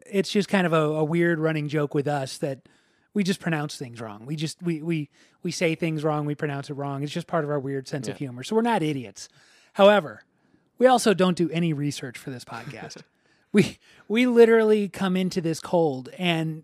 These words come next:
Speaker 1: part of that is by design. A, we're not journalists. So
Speaker 2: Hy-,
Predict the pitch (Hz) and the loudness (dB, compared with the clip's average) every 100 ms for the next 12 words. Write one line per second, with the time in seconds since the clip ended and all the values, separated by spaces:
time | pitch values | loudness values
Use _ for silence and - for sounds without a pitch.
0 | _ - 226 247 208 196 180 175 151 135 | _ -4 2 2 2 0 0 -2 -4 -6
1 | 160 165 147 135 143 135 113 104 - _ | -4 -4 -6 -6 -8 -10 -14 -20 -20 _
2 | _ _ _ _ _ _ _ _ _ _ | _ _ _ _ _ _ _ _ _ _
3 | 214 202 180 165 147 147 139 110 98 - | 0 2 2 -2 -6 -8 -8 -10 -16 -18
4 | - - _ _ _ _ _ _ - 180 | -18 -20 _ _ _ _ _ _ -6 -4
5 | 139 131 123 - _ _ - | -4 -6 -14 -20 _ _ -4